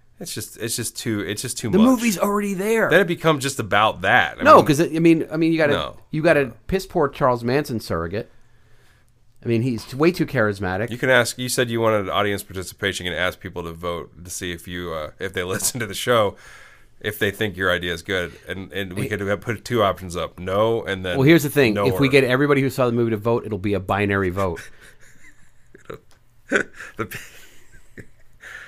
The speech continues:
Speaker 1: <laughs> um. Anyway,
Speaker 2: I, I,
Speaker 1: I, I
Speaker 2: I
Speaker 1: don't.
Speaker 2: wanted it. I wanted it big time.
Speaker 1: It's not good. That's not a good idea. But I mean, you're thinking. I like that you're thinking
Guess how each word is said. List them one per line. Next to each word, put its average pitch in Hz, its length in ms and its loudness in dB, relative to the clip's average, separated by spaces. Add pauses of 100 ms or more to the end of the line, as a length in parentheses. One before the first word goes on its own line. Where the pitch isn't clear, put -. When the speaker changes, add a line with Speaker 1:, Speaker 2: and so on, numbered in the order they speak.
(300)
Speaker 1:
<laughs> - 20 -16
um. 117 440 0
Anyway, 139 400 8
Speaker 2:
I, 185 140 8
I, 180 120 4
Speaker 1:
I, 156 320 4
I 135 200 4
Speaker 2:
I - 40 6
Speaker 1:
don't. 151 120 8
Speaker 2:
wanted 127 180 2
it. 101 160 -6 (100)
I 143 100 -2
wanted 127 300 -2
it 90 120 -12
big 95 160 -6
time. 104 80 -8
Speaker 1:
It's 90 100 -6
not 113 200 2
good. 85 260 -4 (180)
That's 95 200 -8
not 110 120 2
a - 40 2
good 98 120 -2
idea. 117 500 0 (120)
But 104 320 0
I 107 60 -2
mean, 104 120 -4
you're 101 100 -2
thinking. 104 380 -2
I 92 40 -2
like 104 200 0
that 104 100 -4
you're 92 120 -8
thinking 82 480 -10